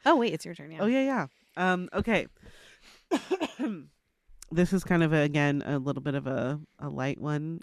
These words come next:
Speaker 2: And then I have
Speaker 1: Okay.
Speaker 2: one more
Speaker 1: Oh.
Speaker 2: with, like, what I would consider to be, like, actual substance, though this is an important question.
Speaker 1: Okay.
Speaker 2: Please, if you would, list the Toy Story movies in
Speaker 1: Mm.
Speaker 2: order from best to worst.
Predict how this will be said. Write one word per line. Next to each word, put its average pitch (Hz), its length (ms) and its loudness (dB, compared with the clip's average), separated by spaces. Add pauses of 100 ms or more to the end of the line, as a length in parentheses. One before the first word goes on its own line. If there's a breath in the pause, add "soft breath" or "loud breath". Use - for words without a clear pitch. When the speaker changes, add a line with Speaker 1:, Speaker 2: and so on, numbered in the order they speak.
Speaker 2:
And 151 140 -2
then 135 100 0
I 139 60 0
have 143 160 0
Speaker 1:
Okay. 190 80 0
Speaker 2:
one 139 400 0
more 131 440 -2 (140)
Speaker 1:
Oh. 165 480 -4
Speaker 2:
with, 143 260 -2
like, 101 220 -4 (140)
what 127 160 -4
I 117 80 0
would 123 160 -4
consider 135 360 -8
to 127 120 -10
be, 98 240 -6
like, - 260 -10
actual - 380 -14
substance, - 600 -14 (160)
though 160 380 4
this 147 380 0
is 139 100 -4
an 135 100 -2
important - 380 -8
question. - 480 -14 (100)
Speaker 1:
Okay. 160 460 -2 (1400 soft breath)
Speaker 2:
Please, 147 420 -2
if - 160 -6
you 143 100 0
would, 131 400 -2 (640 soft breath)
list 143 580 -2
the 139 140 -4
Toy 143 240 -2
Story 139 240 -2
movies 135 480 -2
in 254 240 2
Speaker 1:
Mm. 104 80 0
Speaker 2:
order 131 340 0
from 131 220 -4
best 127 280 -6
to 127 60 -4
worst. - 480 -8